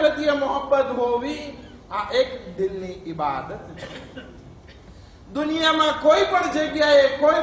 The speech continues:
પણ પ્રોબ્લેમ આપણા મોમીન ભાઈ ઉપર આવે, આપણું દિલ ગમગીન થતું હોય, તો એ દિલ ઇબાદતમાં મસરૂફ છે.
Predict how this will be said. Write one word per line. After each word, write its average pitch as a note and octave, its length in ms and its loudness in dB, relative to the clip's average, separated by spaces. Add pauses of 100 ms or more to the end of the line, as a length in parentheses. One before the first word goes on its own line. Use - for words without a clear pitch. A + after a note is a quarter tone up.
પણ C#4 300 -2
પ્રોબ્લેમ C4+ 760 2
આપણા C4 320 0
મોમીન D#4 540 2
ભાઈ D4+ 180 4
ઉપર C#4 240 2
આવે, B3+ 340 4
આપણું A#3 540 -4
દિલ C#4 220 -8
ગમગીન A3 640 -8
થતું A#3 400 -4
હોય, G3 180 -4 (480)
તો F#3+ 200 -2
એ F#3+ 40 -4 (500)
દિલ B3+ 240 -8 (260)
ઇબાદતમાં D#3+ 880 -10
મસરૂફ C3+ 460 -16
છે. - 260 -20